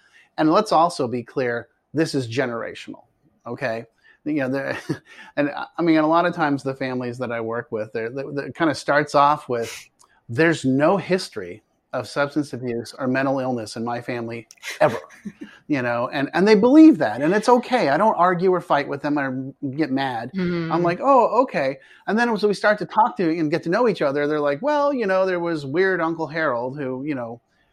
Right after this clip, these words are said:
Speaker 1: you know, <laughs> he, he wasn't an alcoholic, but he was in an institution." I'm like, "Okay." And, and, and so we start talking about, you know, uh,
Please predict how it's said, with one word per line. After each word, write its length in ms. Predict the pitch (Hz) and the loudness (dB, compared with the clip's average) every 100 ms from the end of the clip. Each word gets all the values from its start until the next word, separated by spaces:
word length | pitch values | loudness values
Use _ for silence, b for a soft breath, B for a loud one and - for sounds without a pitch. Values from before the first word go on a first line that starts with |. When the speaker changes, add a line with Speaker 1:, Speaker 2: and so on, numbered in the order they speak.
| _ _ 165 | _ _ -18
Speaker 1:
you 120 | 165 | -8
know, 320 | 160 131 123 _ _ _ _ | -4 -4 -8 _ _ _ _
<laughs> 880 | 147 - - 139 - _ - - - | -12 -10 -8 -10 -12 _ -20 -20 0
he, 220 | 294 269 | 4 4
he 240 | 190 180 302 | 2 2 4
wasn't 300 | 254 175 151 | 4 2 0
an 40 | |
alcoholic, 500 | 143 143 156 185 139 | 0 -2 0 0 -2
but 100 | 156 | -4
he 100 | 202 | -4
was 160 | 190 156 | -4 -2
in 100 | 151 | -4
an 200 | 131 113 - | -4 -8 -8
institution." 720 | 143 - - 160 - 92 98 139 | -8 -10 -8 -8 -10 -20 -20 -16
I'm 80 | |
like, 240 | 127 117 120 _ - - - | -14 -14 -18 _ -20 -20 -14
"Okay." 240 | 180 170 120 - 160 185 - | -12 -6 -8 -8 -14 -12 -8
And, 160 | 151 - | -6 -4
and, 220 | 151 139 - | -4 -4 -4
and 180 | 143 139 | -4 -2
so 120 | 160 | -2
we 100 | 151 | -2
start 280 | - 156 - | -2 -4 -2
talking 380 | 165 170 170 | -2 0 0
about, 380 | 151 135 127 - _ _ _ _ _ _ | 0 -2 -4 -6 _ _ _ _ _ _
you 140 | 156 147 | -4 -4
know, 380 | 127 117 120 - | -4 -8 -12 -8
uh, 320 | 127 123 101 | -6 -6 -8